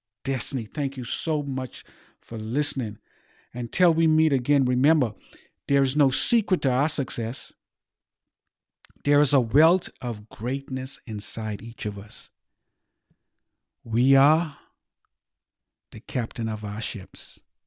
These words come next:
And the master of our destiny. It is important that we develop and write out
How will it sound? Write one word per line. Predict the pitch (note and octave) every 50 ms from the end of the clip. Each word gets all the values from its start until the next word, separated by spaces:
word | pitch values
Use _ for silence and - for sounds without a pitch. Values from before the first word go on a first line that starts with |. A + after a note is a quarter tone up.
| _ _ _ _ _ _ _ _ _ _ _ _ _ -
And | B2+ A#2 G#2+
the | A2 A2
master | A2 G#2+ G#2+ A2 A#2 A#2+ A2+ - - - G2+ F#2 - _
of | - A2+ G#2 G2 G2+ _ _ _ _ _ _ _ _ _ _
our | A#2 A2 G2+ G2 G2 _ _ _
destiny. | - A#2+ G#2+ - - - - G2+ F#2 F#2 - _ _ _ _ _ _ _ _ _ _ _ _ _ _ _ _ _ _ _ _ _ _ _ _ _ _ _ _ _ _
It | - A#2 A#2+
is | B2+ -
important | D#3 D3+ - - D3+ D3 D3 - - A2 F#2+ F#2+ - _ _ _ _ _ _ _ _ _ _ _ _ _ _ _ _ _ _ _ _ _ _ _ _ _ _ _ _ _ _ _ _ _
that | - A#2
we | A2 A2+ B2 B2+
develop | B2 B2+ A2+ G#2+ A#2+ A#2+ A#2+ A#2 A2+ A2 - _ _ _ _ _ _ _ _ _ _ _ _ _ _ _ _ _ _ -
and | A#2+ G#2+ G#2 G#2
write | A#2 A#2 A#2+ A2
out | A2 G#2+ G#2+ -